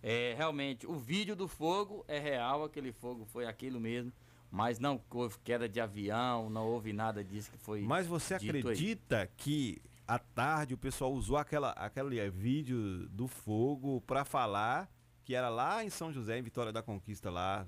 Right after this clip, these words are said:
Speaker 2: onde os policiais foram mortos, pra dizer que foi, que era a casa dos ciganos que estavam pegando fogo. Usaram aquele vídeo nas redes sociais, e alguns, até alguns blogs e sites aí publicaram aquele vídeo dizendo que era lá a casa dos ciganos pegando fogo.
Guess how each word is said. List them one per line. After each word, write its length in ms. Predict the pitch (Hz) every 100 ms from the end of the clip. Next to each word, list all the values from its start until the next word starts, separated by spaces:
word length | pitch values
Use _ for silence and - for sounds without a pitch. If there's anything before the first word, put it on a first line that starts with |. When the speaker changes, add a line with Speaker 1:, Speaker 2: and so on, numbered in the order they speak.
| -
Speaker 2:
onde 200 | 95 101
os 140 | 101 92
policiais 480 | 101 95 - 90 90
foram 220 | 120 131
mortos, 500 | 101 101 120 - -
pra 140 | 127
dizer 260 | 120 104 117
que 140 | -
foi, 400 | - - 143 143
que 120 | -
era 120 | 127 113
a 40 |
casa 300 | - 120 139
dos 140 | 139
ciganos 580 | - 170 107 113 123 131
que 80 | -
estavam 320 | - 117 113
pegando 340 | 117 117 117 127
fogo. 380 | - 82 78
Usaram 260 | 95 113 123
aquele 280 | 127 151 156
vídeo 360 | 104 120 123
nas 280 | 123 113 101
redes 240 | 107 113 -
sociais, 500 | 110 - 113 131 165
e 220 | 202 190
alguns, 420 | 139 160 311 -
até 240 | 143 -
alguns 340 | 170 190 190 117
blogs 440 | 104 110 139 127
e 60 | 113
sites 420 | - 98 101 123
aí 100 | 107
publicaram 560 | 113 143 147 131 92 98
aquele 280 | 95 127 127
vídeo 340 | 98 113 113 - - -
dizendo 280 | 107 117 120
que 160 | - 127
era 180 | 120 120
lá 160 | 104
a 40 | 113
casa 220 | 101 107
dos 140 | 110
ciganos 380 | - 110 98 98
pegando 320 | 117 110 120
fogo. 260 | - -